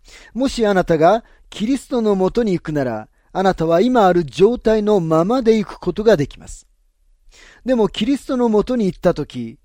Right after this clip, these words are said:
あなたは罪に背を向けなければなりません。罪に背を向けないで主を受け入れることは不可能です。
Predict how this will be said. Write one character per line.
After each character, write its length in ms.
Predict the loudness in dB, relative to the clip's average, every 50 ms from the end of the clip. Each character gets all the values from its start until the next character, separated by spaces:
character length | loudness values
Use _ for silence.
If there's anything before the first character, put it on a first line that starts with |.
| _
あ 100 | -6 -2
な 120 | -2 -2 -2
た 100 | -2 0
は 280 | 2 2 2 2 2 -2 _ _ _ _ _ _
罪 320 | -12 -8 -6 -4 -2 -2 -2
に 140 | -2 -4
背 300 | -4 -6 -6 -6 -2 0
を 100 | 2 2
向 160 | 0 0 -4 -4
け 160 | 0 0 0
な 140 | 0 0 -2
け 120 | -2 -2
れ 120 | -2 0
ば 140 | 0 0 0
な 100 | 0 0
り 80 | -4 -6
ま 100 | -10 -16
せ 160 | -20 -20 -20
ん。 40 | -20 _ _ _ _ _ _ _ _ _ _ _ -20 -20 -20 -20 -20 -20 -20 -20 -10
罪 260 | -6 -4 -2 0 0
に 120 | 0 0
背 220 | -2 -2 0 2 2
を 80 | 2
向 140 | 2 2 0
け 140 | 2 2 2
な 120 | 2 2
い 60 | 2 4
で 300 | 4 4 4 2 0 -4 _ _
主 300 | -20 -16 -12 -8 -6 -2
を 180 | 2 2 4 4
受 120 | 2 2
け 140 | 0 0 0 2
入 60 | 4 4
れ 100 | 4 2
る 100 | 2 0
こ 140 | -6 -6
と 120 | -6 -4 -2
は 140 | 0 0 0
不 140 | 0 -2
可 160 | -2 0 0 0
能 140 | 0 -4
で 120 | -10 -14 -20
す。 220 | -20 -20 -20 _